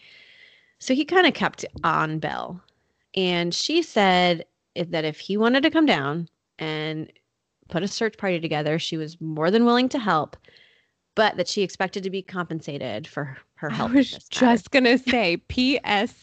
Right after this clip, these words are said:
Speaker 2: send a check for my mortgage."
Speaker 1: Yeah. Mm-hmm.
Speaker 2: <laughs> Oh my
Speaker 1: Help me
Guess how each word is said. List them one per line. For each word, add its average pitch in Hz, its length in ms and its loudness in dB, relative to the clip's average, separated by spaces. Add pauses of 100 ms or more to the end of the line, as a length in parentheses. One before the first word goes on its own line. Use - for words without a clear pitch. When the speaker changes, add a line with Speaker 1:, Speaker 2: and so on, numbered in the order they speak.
Speaker 2:
send 208 280 -2
a 269 60 2
check - 360 -8
for 226 100 -4
my 196 180 -6
mortgage." 190 720 -4 (160)
Speaker 1:
Yeah. - 120 -10 (280)
Mm-hmm. 208 360 0
Speaker 2:
<laughs> - 60 -12
Oh 262 200 4
my 262 200 2
Speaker 1:
Help 220 60 6
me 202 60 4